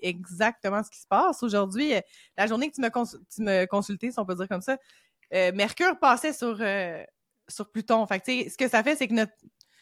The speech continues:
notre outil mental, notre tête, euh, notre façon de penser, notre façon de communiquer est affectée par une transformation en Verseau, en fait. Tu sais, c'est là que ça s'est passé.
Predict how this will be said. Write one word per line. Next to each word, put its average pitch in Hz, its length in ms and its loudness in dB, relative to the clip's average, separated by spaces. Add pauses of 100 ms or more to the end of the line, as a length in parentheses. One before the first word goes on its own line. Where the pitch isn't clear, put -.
(260)
notre 214 380 0
outil 247 260 0
mental, 294 460 6
notre 214 200 -2
tête, 320 420 4
euh, 196 600 0 (100)
notre 190 200 -2
façon 196 240 0
de 240 40 -6
penser, 233 300 4
notre 226 140 0
façon 220 220 -2
de 247 60 -6
communiquer 226 640 0
est 226 160 0
affectée 233 380 2
par 233 140 2
une 220 120 0
transformation 226 1000 2
en 240 200 6
Verseau, 247 540 0
en 220 120 2
fait. 285 240 -4
Tu - 80 -6
sais, 294 40 -6
c'est 226 120 -6
là 220 120 0
que 233 40 -6
ça 214 120 -2
s'est 214 100 -4
passé. 214 380 0